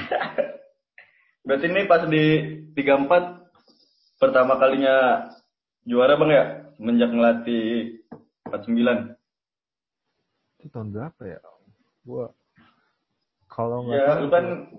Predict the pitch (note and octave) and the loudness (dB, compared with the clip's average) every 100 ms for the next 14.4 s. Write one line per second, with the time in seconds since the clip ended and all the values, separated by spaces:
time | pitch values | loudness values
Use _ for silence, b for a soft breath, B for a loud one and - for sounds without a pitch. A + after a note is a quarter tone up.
0 | - B2+ B2 C3+ C#3 C#3 C#3 G3 D#3+ C3 | -12 -2 0 0 2 0 0 -4 -4 -2
1 | C3+ C#3 D3 G3 D#3+ - - C3 E3 C#3 | -2 -4 -4 -4 -2 -2 -6 -8 -8 -8
2 | - B2 A#2+ D#3 F3 F3 - _ _ _ | -8 -6 -8 -6 -8 -8 -16 _ _ _
3 | _ _ _ _ _ _ _ _ _ _ | _ _ _ _ _ _ _ _ _ _
4 | _ _ _ _ A#2+ A2+ A2 A2 G#2 - | _ _ _ _ -10 -8 -10 -12 -14 -18
5 | _ _ _ _ _ _ _ G2 G2 G#2 | _ _ _ _ _ _ _ -18 -18 -14
6 | A#2 B2 - - _ _ _ _ _ _ | -14 -12 -16 -20 _ _ _ _ _ _
7 | C3+ C#3 D3+ D3+ - - - b b _ | -16 -8 -6 -6 -8 -20 -20 b b _
8 | A2+ A2 B2+ D3 _ _ _ _ _ _ | -12 -6 -6 -8 _ _ _ _ _ _
9 | - - A2 G#2+ A2+ A2+ A2+ A2+ A#2 A2+ | -20 -8 -6 -6 -8 -8 -10 -14 -14 -16
10 | - _ _ A#2 A2+ G#2 A#2 A2 A#2 A2 | -20 _ _ -16 -14 -10 -10 -8 -10 -8
11 | C3+ D3+ _ _ _ _ _ G#2+ G#2+ G#2+ | -10 -10 _ _ _ _ _ -12 -12 -16
12 | - - A2 A#2+ C3 B2 A#2+ A2 G#2+ G#2+ | -16 -14 -12 -12 -12 -10 -10 -10 -10 -12
13 | G#2 A#2+ A#2+ A2 F#2 - _ _ _ A2+ | -12 -10 -10 -10 -14 -16 _ _ _ -16
14 | - A#2 A#3 - | -8 -6 -6 -10